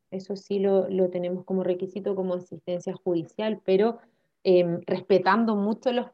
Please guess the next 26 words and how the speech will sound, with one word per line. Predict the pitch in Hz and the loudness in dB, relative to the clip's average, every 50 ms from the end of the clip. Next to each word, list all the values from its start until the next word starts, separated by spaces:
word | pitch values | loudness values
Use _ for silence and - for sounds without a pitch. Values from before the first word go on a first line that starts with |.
| _ - | _ -4
plazos | 202 202 220 214 - - 247 226 | -2 -2 -2 -4 -4 -4 -2 -2
y | 247 226 | -2 -2
los | 208 208 196 - _ _ | -2 -4 -4 -8 _ _
tiempos | - 202 214 226 240 233 - 247 247 - | -4 -2 0 0 -2 -2 -4 -6 -6 -6
también | 233 214 208 202 202 208 214 220 | -6 -4 -2 -2 -2 -2 -2 -2
legales | 214 202 196 190 185 190 202 220 240 240 208 | -2 0 0 0 0 0 0 0 -2 -4 -4
de, | 196 208 208 208 202 - 180 | -2 -2 0 0 -2 -4 -4
de, | 175 185 190 190 185 185 180 180 180 175 - _ _ _ _ _ _ _ _ | -2 0 2 2 2 2 0 0 -2 -2 -6 _ _ _ _ _ _ _ _
de | 185 | -2
las | 180 180 175 | 0 0 0
víctimas | 180 185 185 185 - 208 214 214 208 | -2 -4 -4 -4 -6 -6 -4 -4 -2
y | 208 | -2
acompañándolas | 196 185 185 175 165 - - 151 160 165 190 214 233 208 175 160 160 156 165 | -4 -2 -4 -6 -6 -6 -8 -6 -2 0 0 2 2 2 2 0 0 -4 -6
en | 165 156 151 | -8 -10 -12
esto, | 151 - _ - - | -14 -14 _ -8 -6
educándolas. | 160 160 - _ - 180 190 175 170 156 - - - - _ _ _ _ _ _ _ _ _ _ _ _ _ - | -6 -6 -8 _ -4 -2 -2 -2 -2 -4 -6 -8 -10 -14 _ _ _ _ _ _ _ _ _ _ _ _ _ -4
Entonces, | 190 180 180 180 190 190 196 190 190 214 208 196 190 190 190 - _ _ _ _ _ | -4 -4 -2 0 0 0 2 0 0 0 0 0 0 -2 -4 -10 _ _ _ _ _
tenemos | 180 180 185 202 220 220 214 | -2 0 0 2 2 0 0
eso | 214 202 190 190 - 190 | -2 -4 -4 -2 0 2
de | 190 190 185 | 2 2 2
que | 190 185 | 0 -2
no | 185 | -2
hay | 190 196 | -2 -2
tiempo | 190 - 208 202 202 202 196 - | -2 -4 -2 -2 -2 -2 -2 -4
de | 196 190 | -4 -4
intervención, | 190 190 190 185 190 190 185 185 185 - 190 185 185 185 180 175 175 175 | -4 -4 -4 -4 -4 -6 -8 -10 -10 -6 -4 -2 -2 0 0 -2 -4 -6